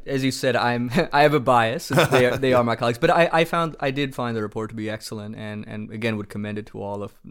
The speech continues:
Speaker 1: you know, the listeners. Uh, so there were three authors, uh, Michael Mazar, Timothy Heath, uh, and Astrid Cevallos, uh, or Cevallos. They, uh, wrote this report, and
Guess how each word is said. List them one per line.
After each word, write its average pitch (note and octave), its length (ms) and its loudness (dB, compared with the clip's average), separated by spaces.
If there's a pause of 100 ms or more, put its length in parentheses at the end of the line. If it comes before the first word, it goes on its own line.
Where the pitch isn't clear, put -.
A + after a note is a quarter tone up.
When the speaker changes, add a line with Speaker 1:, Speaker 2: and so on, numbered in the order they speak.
Speaker 1:
you A2+ 120 -12
know, A2 40 -10
the G#2+ 100 -8
listeners. A2 480 -6
Uh, A2 120 -10
so A#2 60 -10
there A2+ 80 -6
were A2 60 -8
three F#3+ 220 -2
authors, B2 560 -4
uh, A2+ 180 -10
Michael B2 340 -4
Mazar, A2+ 580 -6
Timothy B2 340 -6
Heath, A2 340 -10 (380)
uh, G#2+ 180 -6
and A2 120 -4
Astrid A2+ 400 -4
Cevallos, G#2+ 800 -10
uh, A2+ 220 -16
or - 40 -14
Cevallos. A2 560 -8
They, A#2 360 -2 (120)
uh, A2 80 -10
wrote A2+ 200 -6
this - 180 -12
report, A2+ 340 -8
and C#3 240 -8